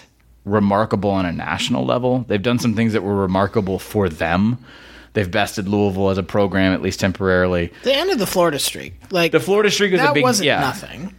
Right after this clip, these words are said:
Speaker 1: No, for them, it's huge. I
Speaker 2: Yeah.
Speaker 1: don't know how much that resonates nationally.
Speaker 2: Um,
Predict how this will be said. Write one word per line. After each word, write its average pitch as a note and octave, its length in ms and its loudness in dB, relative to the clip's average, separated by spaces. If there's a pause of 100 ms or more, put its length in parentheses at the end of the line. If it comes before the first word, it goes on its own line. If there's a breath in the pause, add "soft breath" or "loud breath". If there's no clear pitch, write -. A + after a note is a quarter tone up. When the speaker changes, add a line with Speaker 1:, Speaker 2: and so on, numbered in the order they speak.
(120)
Speaker 1:
No, E3 180 2
for E3+ 160 0
them, A3+ 300 2
it's A#2 160 -2
huge. F3 380 2
I C3 40 4
Speaker 2:
Yeah. C3 60 4
Speaker 1:
don't C#3 140 2
know B2+ 80 2
how A#2+ 120 2
much A#2 200 2
that G2+ 120 2
resonates G2+ 460 0
nationally. F2+ 600 -2 (1200 loud breath)
Speaker 2:
Um, F#3+ 540 2